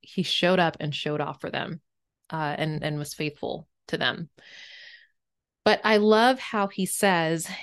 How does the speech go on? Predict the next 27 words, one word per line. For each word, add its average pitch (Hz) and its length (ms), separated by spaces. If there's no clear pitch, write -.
in 175 540
verse 170 640
eighteen, 175 540
"Forget 285 220
all 190 120
that. - 260
<laughs> - 60
It's 208 140
nothing 294 380
compared 196 520
to 196 80
what 180 380
I 175 120
am 170 160
going 160 300
to 165 100
do." 160 320
And 220 160
so 226 400
I, 233 400
I 208 140
want, 214 400
I 196 100
want 196 280
you 240 140
guys 175 400
to 160 520